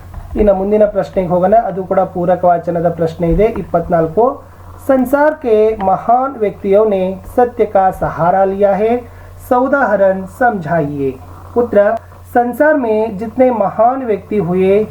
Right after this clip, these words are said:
ಸಬ್ ನೇ ಸತ್ಯ ಕಾ ಸಹಾರಾ ಲಿಯಾ ಹೇ. राजा हरिश्चंद्र की सत्यनिष्ठा है। राजा दशरथ ने सत्य वचन निभाने के लिए अपने प्राण त्याग कर दिए।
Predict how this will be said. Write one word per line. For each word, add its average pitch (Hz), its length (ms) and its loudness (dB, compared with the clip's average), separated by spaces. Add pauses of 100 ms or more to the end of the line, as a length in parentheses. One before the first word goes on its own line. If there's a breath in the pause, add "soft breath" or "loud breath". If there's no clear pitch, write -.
(100)
ಸಬ್ 233 260 0
ನೇ 190 260 -2 (100)
ಸತ್ಯ 185 280 -2
ಕಾ 175 200 0
ಸಹಾರಾ 170 760 -2
ಲಿಯಾ 165 320 -2
ಹೇ. 143 200 -4 (480 loud breath)
राजा 175 380 2
हरिश्चंद्र 175 560 -4
की 190 200 -6
सत्यनिष्ठा 202 720 0
है। 220 340 -2 (360 loud breath)
राजा 240 360 2
दशरथ 208 460 0
ने 208 220 0
सत्य 208 400 0
वचन 190 340 0
निभाने 190 560 2
के 254 160 0
लिए 185 340 -2 (100)
अपने 180 280 0
प्राण 165 280 -2
त्याग 165 420 0
कर 202 160 2
दिए। 202 520 2